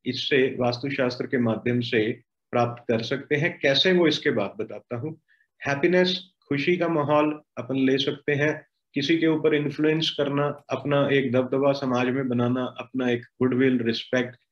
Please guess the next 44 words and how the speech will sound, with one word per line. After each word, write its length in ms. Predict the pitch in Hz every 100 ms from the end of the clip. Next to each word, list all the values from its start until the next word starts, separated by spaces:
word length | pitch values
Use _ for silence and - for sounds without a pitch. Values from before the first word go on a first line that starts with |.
| _ 139
ये 80 |
सारी 360 | 139 139 131 135
चीजें 220 | 131 127
अपन 220 | 123 123
कर 160 | 120 123
सकते 360 | - 135 - 131
हैं। 280 | 139 135 - _ _ 143
Financial 680 | 139 151 156 175 165 - - -
growth 280 | 127 135 143 139
हम 140 | 135
ले 160 | 131 139
सकते 380 | 143 - -
हैं 240 | 131 139 143
इसके 200 | - 139
अंदर। 360 | 131 131 131 - _ _
अगर 280 | 131 143 170
व्यक्ति 360 | 160 156 - 170
को 260 | - 165
जीवन 360 | 151 143 151 160
में 140 | 160
support 500 | 160 156 151 156 165 151
नहीं 200 | 156 151
मिल 180 | 131 113
रहा 360 | 107 107 107 -
होता, 280 | - - - _ _ _ _ -
चाहे 180 | 139 156
वो 160 | 160
bank 260 | 117 117 139
से 200 | - 156
हो, 200 | 156 151
रिश्ते 360 | 120 - 151
से 120 | 151 156
हो, 420 | 151 151 151 _ _ _ _
आ, 260 | 123 123 123
कि-, 280 | 123 - -
किसी 220 | 143 165
मित्र 340 | 139 135 147
से 200 | 147 156
हो, 160 | 147 156
partnership 640 | - 123 - 143 - 147 151
में 140 | 147
हो, 260 | 147 151 - _ _
उन 120 | 175 185
सारा, 460 | 180 160 165 160